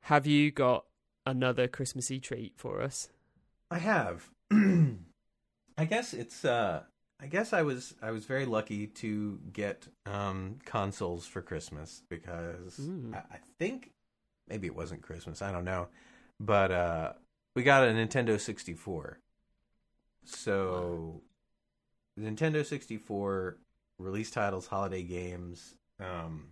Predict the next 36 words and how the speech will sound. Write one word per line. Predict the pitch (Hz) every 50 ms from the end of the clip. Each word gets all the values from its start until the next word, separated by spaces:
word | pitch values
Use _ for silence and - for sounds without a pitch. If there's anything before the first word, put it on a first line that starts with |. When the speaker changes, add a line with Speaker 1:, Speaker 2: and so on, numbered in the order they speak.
| - _ _ _ _ _ _ _ _ _ _ _ _ _ _ -
Speaker 2:
was | 110 113
it | - -
F-Zero | 139 139 - - 156 147 131 110 - - -
X? | 117 139 143 - - - - - - - _ _ _ _ _ _ _ _ _ -
Was | 92 - -
that | 120
what | 139 143
Speaker 1:
Yep. | 135
Speaker 2:
it |
was | 131 143
called? | - - 151 147 147 151 147 - _ _ _ -
Speaker 1:
Yeah. | 135 131 123 - _ _ -
Speaker 2:
F-Zero | 123 135 - 156 147 156 151 139 120 107 - -
X. | 101 117 - - - - - - - - _ _ _ _ _ _ _ _ _ _ _ _ _ _ _ _ _ _ _ _ -
Oh, | - -
man, | 127 120 120 107 82
but | - - -
no, | 120 127 123
really, | 104 113 113 107 92 -
F-Zero | 98 107 - 92 85 85 92 101 110 101 87
was | 85 87 82 87
even | 87 85 87 82
better. | 90 98 101 92 85 87 90 - _ _ _ _ _ _ _ _ _ _ _ -
I | 80 80 82 - -
feel | - - 87
like | 90 90 -
we | 92 87
probably | - - 98 95 101 95
got | 101 101 101
a | 95
Super | - 127 127 127 113
Nintendo | 98 95 92 101 104 98 98 95
for | - - 101
Christmas | - - 113 101 - 117 110 104 -
when | 110 101 101
that | 104 110 - -